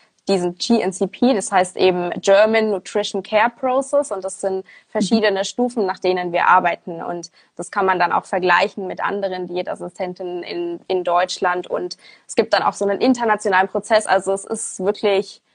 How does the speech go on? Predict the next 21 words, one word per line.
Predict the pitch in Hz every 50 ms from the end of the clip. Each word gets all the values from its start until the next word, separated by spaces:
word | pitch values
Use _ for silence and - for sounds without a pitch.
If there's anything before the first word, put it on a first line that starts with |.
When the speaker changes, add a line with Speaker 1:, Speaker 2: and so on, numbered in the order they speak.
| _ _ _
Speaker 1:
mit | 214 208 -
Struktur. | - - - 202 202 - - - - 202 180 160 - 220 - _ _
<laughs> | - - 247 240 240 208
Wir | 214 185
wissen, | 175 180 180 - 190
was | 185 185 185 -
wir | 185 175
da | 170 180
Speaker 2:
Sehr | - 247 233
Speaker 1:
tun. | 214 180
Speaker 2:
cool. | 170 180 175 180 190
Speaker 1:
Ja, | 185 175 180 - - _ _ _ _ _ _ _ _
genau. | - 180 175 165 - - - - - - - _
Speaker 2:
Bevor | _ 269 240 - - 269 285 320
ich | 320 - -
dann | 269 262 262
jetzt | 247 - -
gleich | 262 247 254 247 247 _
zu | 269
meiner, | 233 220 214 214 208 214 214 214 214 214 214 - -
ähm, | - 202 196 196 196 190 190 190 190 185